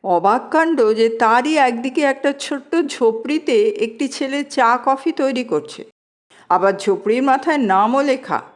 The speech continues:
কাকঝোড়া চায়ের দোকান। সবার মুখ হাসিতে ভরে উঠল। মলয় বিছিয়ে দিল একটা ত্রিপল দোকানটার একপাশে।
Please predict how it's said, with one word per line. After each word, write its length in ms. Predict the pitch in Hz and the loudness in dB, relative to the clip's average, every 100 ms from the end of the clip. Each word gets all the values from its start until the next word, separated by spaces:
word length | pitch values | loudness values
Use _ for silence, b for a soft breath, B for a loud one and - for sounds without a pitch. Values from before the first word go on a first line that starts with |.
| _ | _
কাকঝোড়া 720 | 196 185 190 185 - 208 214 | 0 2 2 -2 -2 2 2
চায়ের 480 | 208 190 160 180 175 | 0 0 2 2 -2
দোকান। 400 | 160 151 - - _ _ _ _ _ | -6 -6 -10 -14 _ _ _ _ _
সবার 520 | - 285 240 262 294 | -2 2 4 4 4
মুখ 280 | 277 240 247 | 2 2 0
হাসিতে 500 | - 202 208 240 254 | -2 -4 -2 -2 -2
ভরে 320 | 220 180 170 175 | -2 0 2 2
উঠল। 320 | 147 - - - _ _ _ _ _ - | 0 -8 -14 -16 _ _ _ _ _ -4
মলয় 440 | 226 233 254 277 | 2 4 4 4
বিছিয়ে 420 | 262 254 233 302 254 | 2 0 0 -2 0
দিল 200 | 262 262 | 2 2
একটা 340 | 247 254 254 | 2 2 0
ত্রিপল 580 | 254 240 214 160 120 - - 185 | 0 -2 0 0 0 -4 -14 -14
দোকানটার 600 | 202 202 202 180 175 180 | -2 0 2 0 0 0
একপাশে। 540 | 143 131 - 117 117 | 0 -2 -4 -8 -8